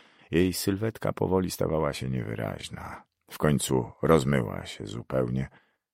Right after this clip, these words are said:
Nie było jej, nie było już niczego. Błocko pochłaniało go coraz bardziej. Wdzierało się do nosa, oczu, uszu.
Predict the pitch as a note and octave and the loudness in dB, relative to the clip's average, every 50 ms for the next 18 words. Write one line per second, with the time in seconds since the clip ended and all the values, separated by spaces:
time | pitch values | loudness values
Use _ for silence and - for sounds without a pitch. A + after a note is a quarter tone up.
0 | _ _ - - - F#2 G2 G#2+ G1+ - - G1+ G1+ G1+ G1+ G#1 C2 C2 B1+ A#1 | _ _ -2 0 0 2 2 2 2 2 2 0 -2 -2 -2 -2 -2 -2 -4 -6
1 | A1+ G#1+ A#1 B1 A#1+ G#1+ G#1 A1 G#1 G1+ G#1 G1+ G1+ G1+ - - - - - A1+ | -6 -4 -2 -2 -2 -2 -4 -4 -4 -4 -6 -6 -8 -10 -12 -14 -12 -10 -8 -8
2 | A1+ - - - G1+ G1+ G1+ G1+ G1+ - - _ _ _ _ _ _ _ - - | -8 -8 -6 -8 -8 -8 -8 -10 -12 -12 -14 _ _ _ _ _ _ _ -2 0
3 | D#2+ D2+ D#2 D#2+ D#2+ D2+ - - - - D2 C2 - C#2 B1+ - - B1 B1+ B1 | 2 6 8 8 8 8 6 4 0 2 2 2 2 2 -2 0 0 0 0 0
4 | A#1+ A#1 B1 A#1+ A1+ G#1+ G1+ G1+ G1+ G1+ G1+ G1+ - - - - - G1+ G1+ - | 0 0 0 0 -2 -2 -2 -4 -6 -6 -8 -10 -10 -8 -8 -8 -8 -10 -10 -10
5 | - G1+ G1+ G1+ - - - - - - - - - - - _ _ _ _ - | -10 -10 -8 -8 -10 -12 -14 -16 -16 -16 -16 -16 -18 -20 -20 _ _ _ _ -8
6 | - C#2 C2+ C#2+ D#2+ D#2 D#2 D#2+ D2+ C#2+ C#2 C2+ - C2+ C2 C2+ C#2+ C2+ C#2 D2+ | -6 -2 4 6 8 10 10 10 10 8 6 4 2 -2 0 0 2 2 2 0
7 | E2+ E2+ - - - F2 D#2+ - - _ _ _ _ _ - - C#2+ D#2 - - | -2 -4 -6 -6 -6 -6 -8 -8 -10 _ _ _ _ _ 4 8 8 8 8 6
8 | - - - - C#2 - _ _ _ _ _ _ _ _ - C2 B1+ - - - | 0 -10 -8 -10 -10 -12 _ _ _ _ _ _ _ _ -2 -2 -2 -2 -4 -10
9 | - - | -12 -14